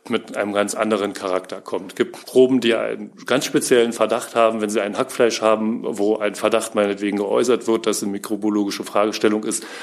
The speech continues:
dann untersuchen wir speziell da. Und wenn wir aber eine Probe haben, die deutlich breiter gefächert ist, eine Gemüse- oder Obstprobe, äh, wo wir eben mikrobiologisch schauen, wo wir uns Pestizide anschauen, wo wir uns Rückstände anschauen,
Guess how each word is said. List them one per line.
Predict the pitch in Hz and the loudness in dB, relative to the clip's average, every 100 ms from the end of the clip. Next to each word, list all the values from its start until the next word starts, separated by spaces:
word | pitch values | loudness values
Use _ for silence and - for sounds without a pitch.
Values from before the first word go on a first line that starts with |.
| - - | -10 -2
dann | 113 | 0
untersuchen | 117 113 107 110 | 2 4 4 2
wir | 113 | 0
speziell | 107 - - 101 101 | 0 -4 -2 2 2
da. | 90 87 87 - - - - - - | 0 -4 -8 -14 -20 -18 -20 -16 -4
Und | 127 101 98 95 95 | 0 0 -2 -6 -2
wenn | 110 113 | 2 4
wir | 113 | 4
aber | 110 | 4
eine | 107 107 | 2 2
Probe | 120 110 104 | 2 4 4
haben, | 104 107 104 | 4 2 0
die | 101 90 | -2 2
deutlich | 107 110 107 | 2 2 -4
breiter | - 107 143 131 | -2 0 2 2
gefächert | 104 - 95 95 95 | 0 -2 -2 -2 -4
ist, | 101 - - | -8 -10 -10
eine | 104 92 98 - - | -8 -8 -12 -18 -16
Gemüse- | 98 107 117 107 101 101 | -6 -4 -2 -4 -4 -6
oder | - 95 104 | -6 -4 -2
Obstprobe, | 120 - - - 113 107 104 - - - - | -4 -8 -16 -4 0 2 0 -2 -10 -16 0
äh, | |
wo | 113 98 95 104 - 98 | 4 4 4 0 -2 -2
wir | 98 | 0
eben | 110 101 104 107 | 0 0 -4 -2
mikrobiologisch | 127 160 147 123 117 113 107 107 | -2 0 2 4 6 6 2 0
schauen, | - 104 107 101 | -2 0 0 -2
wo | 101 | -6
wir | |
uns | 98 | -6
Pestizide | - 127 156 - 151 151 135 | -4 -2 0 0 2 4 4
anschauen, | 113 113 110 107 | 2 2 2 2
wo | 101 | 0
wir | 107 | 2
uns | 107 107 | 0 0
Rückstände | 127 127 110 101 101 | -2 -2 -2 0 0
anschauen, | 104 98 98 104 98 | -2 -4 0 2 2